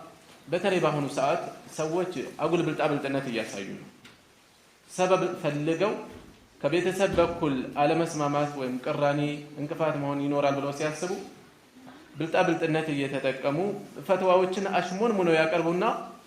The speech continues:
በሚፈልጉት መልኩ እንዲሰጣቸው አድርገው የሚያቀርቡ ሰዎች አሉ። ኒካህ አደገኛ ርዕስ ነው፣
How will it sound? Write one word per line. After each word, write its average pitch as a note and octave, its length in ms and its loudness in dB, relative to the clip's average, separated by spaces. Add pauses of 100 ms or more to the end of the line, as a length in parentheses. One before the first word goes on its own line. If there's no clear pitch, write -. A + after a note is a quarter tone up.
(180)
በሚፈልጉት F3+ 680 2
መልኩ D3+ 240 0
እንዲሰጣቸው C#3+ 720 -2
አድርገው C#3 340 -2 (380)
የሚያቀርቡ D3+ 540 0
ሰዎች G#2+ 300 -8
አሉ። G#2+ 140 -12 (100)
ኒካህ E3 320 0
አደገኛ B2+ 400 0 (260)
ርዕስ - 280 -6
ነው፣ - 100 -14